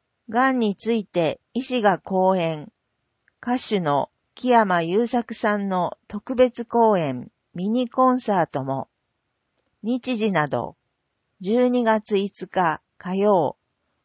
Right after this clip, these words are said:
午後一時三十分から四時。総合文化芸術センター本館、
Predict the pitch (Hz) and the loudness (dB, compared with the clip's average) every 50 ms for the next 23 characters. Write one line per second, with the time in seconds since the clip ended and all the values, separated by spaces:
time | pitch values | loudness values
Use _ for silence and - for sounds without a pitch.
0 | _ - 208 254 254 220 226 202 165 - 175 - - 240 240 214 220 202 - 240 | _ -2 0 0 2 2 2 2 2 0 -4 -6 -8 -6 -4 -2 -2 -2 0 0
1 | 233 240 240 233 214 247 247 - _ - 196 190 180 170 - 160 143 131 131 139 | 0 0 0 0 0 -2 -2 -2 _ -6 -4 -4 -4 -6 -6 -4 -4 -2 -2 0
2 | 143 165 180 185 156 - 139 123 117 - _ _ _ _ _ _ _ _ _ _ | 2 2 2 2 0 -4 -8 -8 -10 -12 _ _ _ _ _ _ _ _ _ _
3 | _ _ _ _ _ - - - 240 240 254 247 226 247 240 233 233 226 214 233 | _ _ _ _ _ -10 -2 0 2 4 4 2 2 4 4 4 4 4 2 2
4 | 247 240 226 208 - 165 151 147 175 190 202 214 220 202 233 220 - 226 226 - | 0 0 0 -2 -2 -4 -2 -2 -2 0 0 0 0 -2 -4 -6 -8 -8 -4 -2
5 | 233 214 208 190 175 - 165 151 131 131 127 131 - - 165 170 185 175 - - | -2 0 -2 -2 -4 -2 -2 -2 0 -2 -4 -6 -8 -8 -8 -8 -8 -6 -4 -4
6 | 170 160 156 151 143 135 - | -4 -2 -4 -6 -8 -12 -14